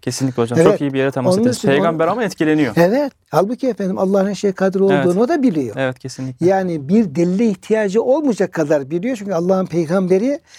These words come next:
Speaker 2: ama orada yani normal ötesinde olağanüstü bir şeyle karşılaşınca Zekeriya Aleyhisselam o zamanki efendim rivayetlere göre yüz yirmi yaşlarında
Speaker 1: Evet.
Speaker 2: bir fani bir insan. Çocukları olmamış, hanımı kısır, kendisi efendim belki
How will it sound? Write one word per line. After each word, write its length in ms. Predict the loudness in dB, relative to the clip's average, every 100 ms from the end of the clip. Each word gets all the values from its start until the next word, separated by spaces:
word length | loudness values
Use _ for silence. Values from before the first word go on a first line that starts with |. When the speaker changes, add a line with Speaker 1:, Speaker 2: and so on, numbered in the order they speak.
| -18 -2
Speaker 2:
ama 200 | 0 0
orada 500 | 0 2 0 -4 -12 -14 _ _ _ -2
yani 260 | -2 0
normal 400 | 0 0 0 -2
ötesinde 640 | -2 -4 -4 -2 -2 -4 -10 _ 0
olağanüstü 580 | 0 2 0 -2 -4 -2
bir 100 | 0
şeyle 240 | 0 -2
karşılaşınca 960 | -2 -2 0 0 0 -4 0 2 0 -2 _ _ _ _
Zekeriya 360 | -2 -2 0 -2
Aleyhisselam 460 | -2 -2 0 0
o 80 | 0
zamanki 440 | -2 -2 -2 -4 -4
efendim 240 | -2 0
rivayetlere 560 | 2 2 0 -2 -4 0
göre 120 | 0
yüz 240 | 0 0
yirmi 180 | 0 0
yaşlarında 680 | 0 0 2 2 0 -4 -6
Speaker 1:
Evet. 220 | -6 -10 0
Speaker 2:
bir 220 | 0 0
fani 340 | 0 0 0 0
bir 100 | -2
insan. 380 | -4 -8 -10 -12 _ _ -20 -18
Çocukları 540 | -4 -2 0 0 2 2
olmamış, 460 | 0 -2 -10 -4
hanımı 280 | 0 0 0
kısır, 400 | 0 -2 -2 -6
kendisi 460 | -2 -2 -2 -4 -4
efendim 380 | -2 -2 0
belki 380 | -2 0 0 0